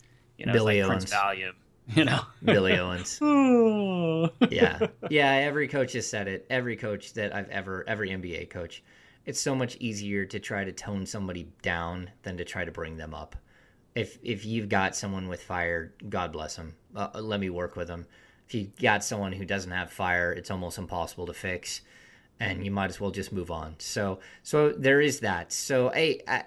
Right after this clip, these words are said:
Speaker 2: and I'm not, and I'm not burying the guy, and I'm not saying anything negative about him. I just, you know,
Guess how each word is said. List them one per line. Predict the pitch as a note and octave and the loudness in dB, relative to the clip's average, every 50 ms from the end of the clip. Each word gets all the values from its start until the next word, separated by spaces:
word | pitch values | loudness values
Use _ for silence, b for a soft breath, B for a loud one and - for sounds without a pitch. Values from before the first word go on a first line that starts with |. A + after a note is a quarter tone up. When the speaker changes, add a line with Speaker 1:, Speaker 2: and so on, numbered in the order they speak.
| - - | -8 -4
Speaker 2:
and | C#3 C#3+ C#3 | -2 -2 0
I'm | C#3+ D#3 | 0 0
not, | D#3+ D#3+ D#3 D3 - - | 2 2 0 0 0 -4
and | - C#3+ C#3 C#3 | -6 -4 -2 -2
I'm | C#3+ | 0
not | D3 C#3 C3+ | 0 0 2
burying | B2 B2+ A#2+ A#2+ A#2 G#2+ | 2 2 2 2 0 0
the | G2 G2 | -4 -4
guy, | F#2 F#2 D#2+ D#2 D#2+ F#2 - - | -4 -4 -6 -6 -8 -12 -14 -10
and | G#2+ G#2 | -6 -4
I'm | A2 A2+ A#2+ | -4 -2 -2
not | A#2+ A#2 G#2+ | -2 -2 -4
saying | - - A#2+ A#2 A#2 | -4 -4 -4 -4 -4
anything | A#2 A2+ G#2+ G#2+ G#2+ G#2+ | -4 -4 -4 -6 -6 -4
negative | G#2+ G#2 G#2 G#2 G#2 G2+ F#2+ | -4 -2 -2 -2 -2 -4 -4
about | G2 F#2 F#2+ F#2 F#2 | -4 -4 -4 -4 -4
him. | F2+ F2 F2+ | -6 -8 -8
I | F#2 | -8
just, | F#2+ F#2 - - - | -8 -8 -10 -10 -12
you | G#2+ G#2 | -10 -10
know, | F#2 F2 F2 E2+ | -8 -8 -10 -12